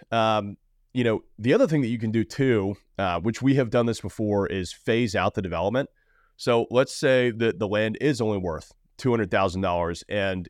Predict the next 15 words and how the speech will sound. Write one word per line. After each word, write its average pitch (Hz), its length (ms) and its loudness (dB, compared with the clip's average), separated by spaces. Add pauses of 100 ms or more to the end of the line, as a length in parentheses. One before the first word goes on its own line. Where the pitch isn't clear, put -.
you 101 200 -6
have 120 340 0
the 101 100 0
potential 110 800 -2
to 117 180 -2
build 92 400 0
up 101 200 -2
to 104 180 -4
two 156 300 -2
million 117 320 2
dollars 95 360 0
worth 95 140 -6
of 80 160 -14
buildings 98 380 -4
there. 139 280 -4